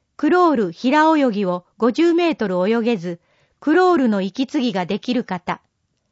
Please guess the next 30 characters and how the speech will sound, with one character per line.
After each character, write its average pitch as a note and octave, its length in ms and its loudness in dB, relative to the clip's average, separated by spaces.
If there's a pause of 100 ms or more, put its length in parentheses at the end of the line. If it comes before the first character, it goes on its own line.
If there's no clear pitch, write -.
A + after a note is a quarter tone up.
(680)
二、 B3+ 260 0 (480)
ク D4+ 140 0
ロ F4 200 4
ー - 40 0
ル A3 140 -2
平 C#4+ 420 2
泳 B3+ 100 0
ぎ F#3+ 160 -4
を F3+ 200 -4 (100)
二 C4 160 2
十 D4 220 0
五 A3+ 160 0
メ B3+ 160 2
ー B3 40 0
ト F#3+ 140 -6
ル F3 220 -2
泳 B3 100 0
げ C4+ 140 0
な A3+ 140 0
い F3 80 -8
方。 F3 360 -8 (680)
各 D4 360 -2
四 B3 280 2
十 B3+ 240 0
人。 E3+ 320 -6 (320)
申 B3+ 180 2
し - 140 -12
込 A#3 100 0
み A3 140 0
順。 G3 360 -6